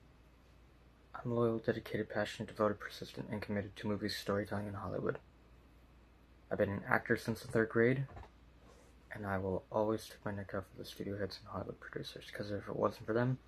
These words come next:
no film would be greenlit, no actor would have a job, and no director would share his or her vision. I've had an agent since August of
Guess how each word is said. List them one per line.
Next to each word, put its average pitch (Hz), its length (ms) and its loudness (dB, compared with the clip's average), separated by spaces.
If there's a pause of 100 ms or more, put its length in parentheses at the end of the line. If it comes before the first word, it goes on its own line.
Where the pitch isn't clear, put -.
(320)
no 107 160 8
film 113 280 6
would 110 80 4
be 113 100 6
greenlit, 113 400 4 (840)
no 104 40 6
actor 101 280 8
would 107 80 6
have 107 80 6
a - 20 -8
job, 110 380 4
and 107 100 4
no 101 140 4
director 104 360 4
would - 140 0
share 104 200 4
his 107 200 0
or 95 60 -2
her 98 120 6
vision. 92 400 0 (3250)
I've - 80 -6
had 117 160 6
an 120 60 6
agent 113 240 4
since - 200 -6
August 110 380 4
of 101 140 0